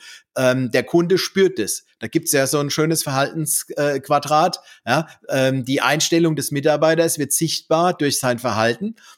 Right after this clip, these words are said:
Dieses Verhalten nimmt der Gesprächspartner, also der Kunde, wahr und, äh, gewinnt dadurch 'ne Einstellung. Diese Einstellung wird wiederum sichtbar durch das Verhalten des Kundens,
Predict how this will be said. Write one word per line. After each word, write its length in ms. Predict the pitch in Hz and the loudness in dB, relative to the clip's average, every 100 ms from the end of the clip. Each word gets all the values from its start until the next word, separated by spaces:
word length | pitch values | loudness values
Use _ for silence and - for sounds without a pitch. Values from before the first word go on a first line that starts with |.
| _ | _
Dieses 280 | 151 156 - | 0 0 0
Verhalten 500 | 139 135 143 156 185 | 0 2 2 0 0
nimmt 220 | 170 156 | 0 2
der 80 | 139 | 0
Gesprächspartner, 880 | 139 - 139 139 - 143 135 131 120 | -2 -4 0 0 0 0 0 0 -2
also 160 | 123 | -2
der 120 | 120 | -4
Kunde, 460 | 110 143 143 143 117 | -6 -6 -2 -2 -2
wahr 420 | 117 104 120 226 - - - _ | -4 -2 0 0 -4 -20 -20 _
und, 400 | 156 156 151 - | 0 2 0 0
äh, 260 | 147 139 135 | 2 4 2
gewinnt 360 | 147 143 151 | 0 -2 0
dadurch 380 | 151 139 143 131 | 2 2 0 -2
'ne 120 | 131 | -2
Einstellung. 720 | 110 127 127 - 175 202 254 - - _ | -2 -2 -4 0 2 2 -2 -10 -20 _
Diese 260 | 165 170 170 | -2 0 2
Einstellung 560 | 151 147 - 156 147 139 | 2 0 0 0 0 0
wird 200 | 139 139 | -4 -2
wiederum 380 | 156 151 139 139 | 0 2 0 -2
sichtbar 400 | 160 151 - 127 | -2 0 0 2
durch 180 | 135 - | 0 -2
das 160 | 123 | -4
Verhalten 420 | 135 123 123 120 | -2 0 0 0
des 180 | 139 147 | -4 -4
Kundens, 520 | - 208 135 104 95 | 0 0 0 -6 -12